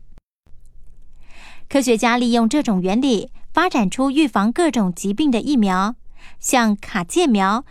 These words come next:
是将少量减少毒性的结核菌注射到身体里面，身体的免疫系统会以为被感染了而制造抗体。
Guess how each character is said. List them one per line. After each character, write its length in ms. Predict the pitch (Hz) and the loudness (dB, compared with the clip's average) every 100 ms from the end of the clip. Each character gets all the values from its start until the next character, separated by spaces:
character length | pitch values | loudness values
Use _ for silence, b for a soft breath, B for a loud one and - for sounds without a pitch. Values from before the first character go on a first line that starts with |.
| b | b
是 200 | - 311 | -2 0
将 240 | 254 294 311 | 2 0 0
少 240 | - 180 | 0 0
量 240 | 214 262 | 2 2
减 200 | 220 240 | 2 0
少 200 | 320 302 | 2 0
毒 200 | 208 196 | 2 -2
性 200 | 214 302 | -2 0
的 120 | 247 190 | 0 0
结 200 | - 240 | 0 -2
核 180 | 226 | -2
菌 300 | 233 330 285 202 b | 0 2 2 -2 b
注 160 | - 359 | 0 0
射 220 | 294 285 | 2 0
到 220 | 247 240 | 2 2
身 200 | 208 320 | 2 -2
体 180 | 339 - | -2 -2
里 140 | 185 170 | -4 -2
面， 340 | 202 226 208 - - - - B B B - | 0 2 0 -8 -18 -20 -20 B B B -2
身 220 | 262 277 | 0 0
体 120 | 254 | 0
的 140 | 214 | 2
免 180 | 226 202 | 2 2
疫 120 | 226 | 2
系 180 | 247 285 | 0 -2
统 380 | 247 240 196 190 B B | -2 0 0 -2 B B
会 200 | - 294 | 0 2
以 160 | 208 190 | 2 0
为 260 | 196 196 | 2 0
被 220 | 226 339 | 2 0
感 240 | 294 202 247 | 2 0 2
染 200 | 320 233 | 2 4
了 240 | 208 185 - | 2 0 -4
而 120 | 220 | -2
制 180 | 233 359 | 0 0
造 200 | 330 311 | 2 0
抗 260 | - 359 294 | 0 -2 -2
体。 300 | - 196 | 0 -2